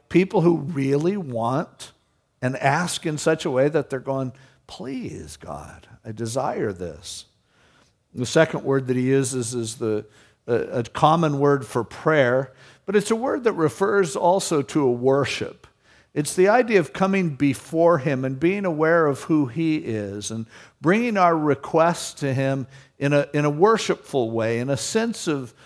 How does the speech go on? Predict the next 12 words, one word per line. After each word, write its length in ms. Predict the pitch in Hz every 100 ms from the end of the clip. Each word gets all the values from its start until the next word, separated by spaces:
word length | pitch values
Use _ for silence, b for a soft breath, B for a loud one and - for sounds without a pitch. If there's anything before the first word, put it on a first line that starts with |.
| b -
who 300 | 185 185 135
God 480 | 139 147 143 135 -
is 500 | 117 98 71 76 -
and 360 | 110 104 104 - -
a 40 | 101
sense 360 | - 117 113
of 140 | 107 -
who 140 | 123
we 300 | 107 113 113
are 240 | 85 82
as 160 | 87 98
well. 400 | 104 92 82